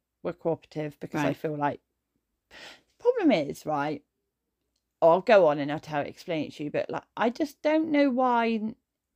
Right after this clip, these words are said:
Speaker 1: they weren't ever charged with anything.
Speaker 2: Right.
Speaker 1: I don't know. We'll see. Okay. So the police had info on all three men, and one of them was called David Sparks.
Speaker 2: Were they, um,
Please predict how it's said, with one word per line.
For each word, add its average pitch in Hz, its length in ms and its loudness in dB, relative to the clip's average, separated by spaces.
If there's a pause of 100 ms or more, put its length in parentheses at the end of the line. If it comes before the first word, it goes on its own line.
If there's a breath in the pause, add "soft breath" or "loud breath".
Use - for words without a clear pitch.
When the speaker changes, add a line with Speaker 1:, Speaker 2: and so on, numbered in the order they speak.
(420)
Speaker 1:
they 208 140 2
weren't 202 260 0
ever 190 180 -4
charged 180 720 -6 (220)
with 165 460 -2
anything. 143 640 -8 (340)
Speaker 2:
Right. 143 360 -6 (140)
Speaker 1:
I 180 40 0
don't 180 240 0
know. 143 240 2
We'll 190 180 2
see. - 600 -4
Okay. - 340 -8 (520 loud breath)
So 214 320 6
the 180 200 -2
police 269 460 2
had 226 320 -4 (760)
info 156 540 2
on 160 100 2
all 165 100 0
three 180 200 0
men, 147 380 0
and 175 120 -4
one 202 140 2
of 196 60 -6
them 208 300 -2
was 170 220 0 (240)
called 165 260 -2 (120)
David 185 400 2
Sparks. - 760 -10 (320)
Speaker 2:
Were 214 80 -8
they, 220 380 -2
um, 220 420 -4